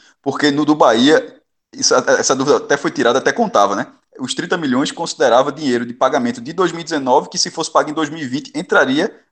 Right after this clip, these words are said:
na receita de venda de atletas, né? Mas nesse caso do Ceará, por exemplo, esse dado que você falou, eu não, eu não sei se se aplica também.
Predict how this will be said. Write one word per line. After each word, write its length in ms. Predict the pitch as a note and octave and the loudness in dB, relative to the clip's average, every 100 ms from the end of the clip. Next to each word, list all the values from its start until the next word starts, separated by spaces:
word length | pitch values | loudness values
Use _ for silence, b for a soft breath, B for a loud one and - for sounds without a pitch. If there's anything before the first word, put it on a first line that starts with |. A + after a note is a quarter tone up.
| - | -4
na 100 | C3+ | 0
receita 340 | D3+ - D#3+ | 2 0 -2
de 80 | D3+ | -2
venda 180 | C#3 D#3+ | -2 0
de 100 | E3+ | 0
atletas, 420 | D#3+ G2 F2+ G2 | 2 0 0 -4
né? 120 | G#2+ - b b | -6 -10 b b
Mas 160 | A2 A#2 | -4 0
nesse 240 | C3 C#3+ | 2 2
caso 260 | D3+ A#2 C3 | 2 2 2
do 60 | B2+ | 0
Ceará, 260 | C#3+ A#2 | 2 2
por 160 | A#2+ C#3 | 2 0
exemplo, 320 | G#2 G#2 B2+ | 0 -2 -2
esse 260 | A#2 A#2 E2+ | -4 -6 0
dado 280 | G#2 G#2 | 0 0
que 120 | - G#2+ | -8 -14
você 240 | G#2+ - | -12 -8
falou, 260 | - G#2 A2+ | -2 0 0
eu 40 | |
não, 240 | C3 B2+ - | 0 -2 -2
eu 60 | |
não 100 | A#2+ | -4
sei 140 | A#2+ B2 | -2 -2
se 80 | |
se 140 | - D3+ | 0 0
aplica 340 | - F#2 F#2 | -2 -6 -10
também. 320 | - F2+ C#2+ | -10 -10 -12